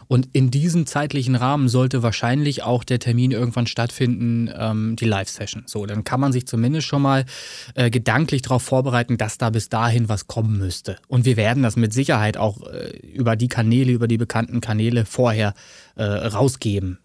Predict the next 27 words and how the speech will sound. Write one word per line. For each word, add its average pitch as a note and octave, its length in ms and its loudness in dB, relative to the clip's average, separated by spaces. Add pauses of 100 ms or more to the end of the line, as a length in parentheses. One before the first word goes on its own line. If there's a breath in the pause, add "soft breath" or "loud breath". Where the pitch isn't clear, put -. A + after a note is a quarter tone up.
(100)
die G#2+ 140 -2
Info, G2 460 -6 (100)
dass G2+ 160 -4
eben A#2 240 2
jeder A#2+ 240 4
zumindest B2+ 380 2
die C3 80 2
Möglichkeit A#2+ 600 2
hat, G2+ 120 -8
live G2 240 -4
dabei G2+ 300 -4
zu - 120 -8
sein. G#2 240 -2
Und G#2+ 160 -2
wenn A#2+ 260 4
nicht, E3+ 360 0 (320 loud breath)
das C3+ 160 2
ist D#3 140 -2
ja C#3+ 100 2
das A#2+ 100 2
Schöne, D#3+ 360 2
wir B2+ 120 2
zeichnen B2+ 360 2
ja B2 120 2
auch A2+ 140 -4
auf. - 380 -8 (1120)
Na? E3 180 0